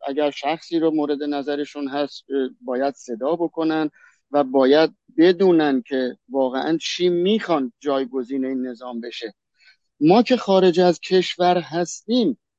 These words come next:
اگر همه ما که اینجا جمع شدیم، من، آقای سلیمی، این دوستان اینجا، جناب بهار، اگر واقعاً به اولویت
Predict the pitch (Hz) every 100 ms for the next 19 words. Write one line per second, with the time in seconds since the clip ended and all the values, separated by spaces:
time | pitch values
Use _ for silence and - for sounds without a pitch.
0 | - 147 165 160 139 156 165 196 202 165
1 | 151 151 143 139 143 139 143 139 135 -
2 | 135 165 160 156 175 156 139 139 151 -
3 | 143 131 131 143 156 147 139 139 - 143
4 | 147 139 127 143 135 117 131 135 147 131
5 | 131 120 139 135 _ _ _ _ _ _
6 | 156 170 208 214 185 180 156 143 156 160
7 | 139 151 - - 151 151 151 143 135 147
8 | 147 143